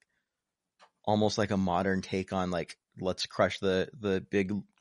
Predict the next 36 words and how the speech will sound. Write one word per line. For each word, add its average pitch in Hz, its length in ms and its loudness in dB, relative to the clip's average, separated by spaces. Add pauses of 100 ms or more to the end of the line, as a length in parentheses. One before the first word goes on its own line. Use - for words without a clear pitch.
(140)
record 98 360 -2
label 90 220 -2
machine. 78 500 -6 (920)
So 156 160 12
the 139 100 10
question 170 280 10
I've 160 80 10
got 139 180 12
for 127 80 2
you 107 220 6
is, 98 140 4
m-, 123 240 0
moving 135 360 8
forward, 107 360 6
like, 101 260 0 (440)
so 160 200 8
she, 170 500 8
she 165 240 6
signed 156 220 8
this 123 140 4
really 113 160 6
bad 101 200 4
record 98 300 2
deal 98 120 2
when 95 80 0
she - 120 -6
was - 100 -8
fifteen, 127 580 2 (680)
and 113 160 2
she's 110 160 0
paying 117 260 4
for 107 220 4
it 85 80 2
now. 95 240 2
And 95 100 2
we, 117 200 4